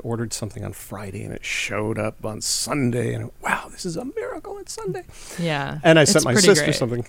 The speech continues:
Speaker 1: It is pretty great, and, but on the other hand, you're right. I,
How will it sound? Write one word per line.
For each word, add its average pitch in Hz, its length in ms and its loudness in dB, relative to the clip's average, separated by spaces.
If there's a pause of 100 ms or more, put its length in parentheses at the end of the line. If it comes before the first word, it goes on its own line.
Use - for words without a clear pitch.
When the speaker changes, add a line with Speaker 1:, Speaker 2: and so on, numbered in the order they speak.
Speaker 1:
It 302 160 8
is 381 160 12
pretty 180 240 10
great, 151 380 10
and, 156 400 6
but 175 160 10
on 180 140 10
the 185 100 10
other 214 180 8
hand, 160 400 6
you're 156 160 0
right. 160 320 6
I, 127 120 0